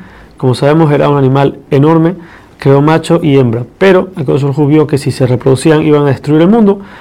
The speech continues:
por ende mató a la, a la hembra y la dejó guardada para que los tzadikim lo coman cuando venga el Mashiach. Akadosh Baruj Hu los bendice a los, a las aves y a los peces que se procreen y multipliquen.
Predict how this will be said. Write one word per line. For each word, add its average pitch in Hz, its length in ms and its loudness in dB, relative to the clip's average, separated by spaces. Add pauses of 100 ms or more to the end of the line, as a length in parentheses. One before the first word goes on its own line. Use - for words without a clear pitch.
(160)
por 160 160 2
ende 180 180 4
mató 160 420 2
a 190 80 4
la, 165 360 2
a 156 100 0
la 143 140 2
hembra 170 380 2 (140)
y 151 80 -2
la 139 120 4
dejó 135 160 2
guardada 147 460 2
para 139 320 -2 (440)
que - 100 -4
los 117 140 -4
tzadikim 127 420 0
lo 147 140 0
coman 156 360 -2 (460)
cuando 135 320 2
venga 139 500 0
el 139 100 -4
Mashiach. 117 460 -2 (1500)
Akadosh 175 280 2
Baruj 175 160 0
Hu 175 60 2
los 180 260 2
bendice 175 560 0
a 147 100 -2
los, 143 240 0
a 135 80 -2
las 123 140 0
aves 147 340 0
y 151 80 -2
a 127 60 0
los 123 280 -4
peces 170 440 0
que 135 120 -4
se - 320 -4 (280)
procreen 165 580 0
y 170 60 -2
multipliquen. 135 600 -2